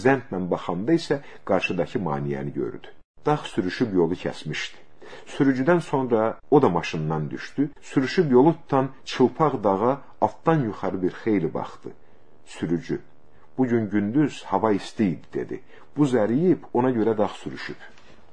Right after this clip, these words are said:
Xəlil siqareti acgözlüklə sümürə-sümürə fikirləşirdi ki, Allah bu yolda da onun qarşısına sədd çəkirsə, demək qismətdəndir. Demək Allah bu səfəri ona rəva bilmir.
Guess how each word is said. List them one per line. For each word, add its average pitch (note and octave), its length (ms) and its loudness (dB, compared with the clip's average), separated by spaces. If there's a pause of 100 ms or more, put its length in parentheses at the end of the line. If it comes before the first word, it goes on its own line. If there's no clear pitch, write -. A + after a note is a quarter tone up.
(1040)
Xəlil E3+ 340 8
siqareti B2 380 6
acgözlüklə G#2+ 720 2 (100)
sümürə-sümürə G2+ 680 2
fikirləşirdi A2+ 720 -2
ki, - 220 -2
Allah C3 460 0
bu D2+ 80 -8
yolda G2 380 0
da F#2 60 2
onun E2+ 240 -2
qarşısına E2 440 -6
sədd - 380 -6
çəkirsə, D#2+ 500 -4 (440)
demək D3 320 0
qismətdəndir. - 800 -8 (320)
Demək F3 220 8
Allah A2+ 280 2 (100)
bu G#2 60 -2
səfəri F#2+ 640 0
ona C3 180 0
rəva D#2+ 420 -2
bilmir. - 300 -6